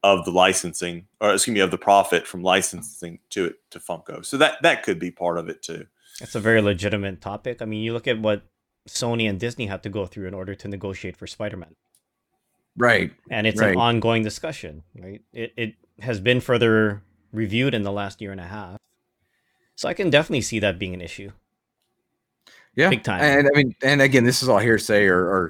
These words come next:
Speaker 3: conjecture. We have no clue. You know, we have <laughs> no inside information here, but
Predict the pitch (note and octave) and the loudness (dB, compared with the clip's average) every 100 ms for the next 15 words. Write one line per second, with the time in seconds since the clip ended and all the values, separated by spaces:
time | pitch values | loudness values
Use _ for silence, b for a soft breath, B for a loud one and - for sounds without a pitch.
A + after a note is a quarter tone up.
0 | - G2+ F#2+ F#2 - D#2+ F#2 F2 G#2+ G#2+ | -6 -6 -2 -4 -4 -4 -4 -4 -2 0
1 | F2+ - G#2+ F#2+ F2 - G2 F2 G#2 G#2+ | -2 -4 -2 -2 -2 -6 -8 -6 -2 -2
2 | A#2+ - F#3 C#3 C3 A#2 A2 F#2+ F#2+ F#2 | -4 2 4 6 4 6 6 6 4 4
3 | F#2 F2+ E2+ F2+ F2+ E2 D#2+ | 2 2 2 -4 -2 -2 -4